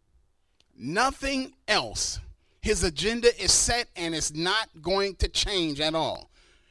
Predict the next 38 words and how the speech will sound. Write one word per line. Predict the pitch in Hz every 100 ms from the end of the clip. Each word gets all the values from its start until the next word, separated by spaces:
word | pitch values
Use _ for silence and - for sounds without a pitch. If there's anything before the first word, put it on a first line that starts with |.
| -
His | 185 -
main | 147 175 226 247 247
objective | 226 175 233 196 - 98 - - - - _ _ _ _
is | 156 151
to | -
steal, | 143 - - 220 226 214 226 - -
kill, | - 233 180 117 120
and | 135 143
destroy. | 147 143 - 156 95 95
Amen. | 110 120 131 151 180 _ _ _ _ -
And | 147 156
there | 214 247
is | 208
no | 226 220
mercy | 220 220 196 185
in |
the | 165 190
enemy. | 202 127 131
If | 175
he | 240
see | -
you | 226 220
down | 220 220 226
and | 226
out, | 226 233
what | 208 339
do |
you | 320
think | 294 285
he's | 262 247
gonna | 269 262
do? | 285 190
He | 180 262
ain't | 277
gonna | 254
help | 247 226
you | 226
up. | 247 320